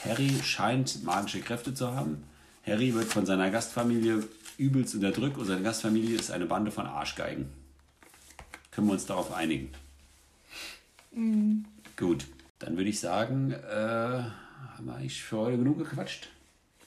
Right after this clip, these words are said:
Speaker 1: Wie auch immer, dann würde ich sagen, an dieser Stelle, äh, beschließen wir es dann.
Speaker 2: Der Endsatz des Buches, also des Kapitels.
Speaker 1: Und, äh, ja, bleibt uns gesonnen und wir freuen uns schon auf das nächste Mal mit euch.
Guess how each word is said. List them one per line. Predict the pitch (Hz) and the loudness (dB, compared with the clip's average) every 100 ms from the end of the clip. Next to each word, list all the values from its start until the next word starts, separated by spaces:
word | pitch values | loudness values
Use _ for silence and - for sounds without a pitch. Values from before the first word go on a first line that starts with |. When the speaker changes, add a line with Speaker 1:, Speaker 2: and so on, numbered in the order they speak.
| - - - - - - - - - | -20 -20 -20 -18 -16 -16 -20 -18 0
Speaker 1:
Wie | 139 | 6
auch | 180 - | 8 6
immer, | 104 80 - - | 2 2 -2 -2
dann | 113 123 | 2 4
würde | 147 | 2
ich | |
sagen, | 139 127 131 | 0 2 2
an | - | 0
dieser | 110 117 | 0 -2
Stelle, | 117 113 113 | -2 0 0
äh, | 110 - 117 107 - - - | -2 -8 -10 -10 -10 -14 -10
beschließen | - - 151 151 | -6 -2 0 0
wir | |
es | 143 | 0
dann. | - 131 139 - - | -2 -2 -2 -4 -8
Speaker 2:
Der | 220 214 214 | -2 -2 0
Endsatz | 233 233 214 - - - | 2 2 0 -6 -12 -12
des | - - - | -10 -12 -14
Buches, | - - - - - - - | -16 -16 -16 -18 -20 -20 -6
also | 226 220 | 0 2
des | 208 | 2
Kapitels. | - - 233 214 247 - - - - - - - _ _ - _ - - - - - - - - - - - - - _ - | -2 -8 -10 -10 -12 -12 -12 -12 -14 -14 -18 -20 _ _ -20 _ -20 -20 -20 -20 -14 -10 -8 -6 -6 -8 -16 -20 -20 _ -6
Speaker 1:
Und, | 92 85 78 | -4 -4 -4
äh, | 85 82 76 - - - - - - - - - - | -4 -2 -2 -4 -8 -12 -20 -20 -20 -20 -20 -12 0
ja, | 160 - - | 0 -2 -2
bleibt | 139 143 - | 4 4 2
uns | 135 | -2
gesonnen | - 120 147 175 175 - - | 0 2 2 0 -6 -14 -8
und | 90 85 - | -6 -6 -4
wir | 85 | -6
freuen | - - 131 131 | -4 -6 -4 -2
uns | - - | -4 -6
schon | 98 90 107 | -6 -8 -8
auf | - | -10
das | 110 - | -10 -8
nächste | 71 69 - | -6 -6 -8
Mal | 67 | -10
mit | 64 - | -10 -14
euch. | - - | -14 -16